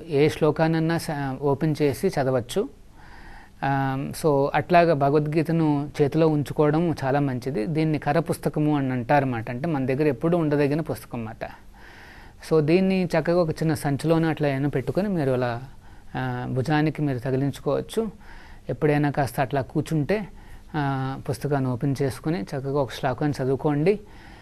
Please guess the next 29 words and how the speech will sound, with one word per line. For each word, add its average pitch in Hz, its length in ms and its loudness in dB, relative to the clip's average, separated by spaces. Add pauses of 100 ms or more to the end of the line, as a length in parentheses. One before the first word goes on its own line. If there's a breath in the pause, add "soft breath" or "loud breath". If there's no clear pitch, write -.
(220 loud breath)
ఆ, 139 560 0
దాని 151 440 4
అర్థాన్ని 147 500 4
కూడా, 135 260 2
అంటే 139 240 0
భగవద్గీత 156 580 2
యథాతథము 151 680 4
అయితే 143 260 0
మీకు 190 240 0
తెలుగులో 147 400 4
కూడా 151 240 2
అర్థాలు 143 320 2
ఉంటాయి, 139 300 -2
దాన్ని 180 320 -2
చే-, 131 140 -4 (100)
చే-, 127 280 -2
చేయొచ్చు 123 140 2
అన్నమాట. - 440 -10 (880 loud breath)
తర్వాత 156 320 6
వయస్సు 170 540 4
పెరుగుతోంది 156 600 2
కాబట్టి 143 420 0
మీరు, 160 640 2 (460 loud breath)
ఆ, 143 80 0
నేను 156 280 4
చెప్పినట్టుగా 160 460 2
ఇంతకుముందే, 147 840 2 (180)
ఆ, 135 300 -2
సంపూర్ణ 170 600 4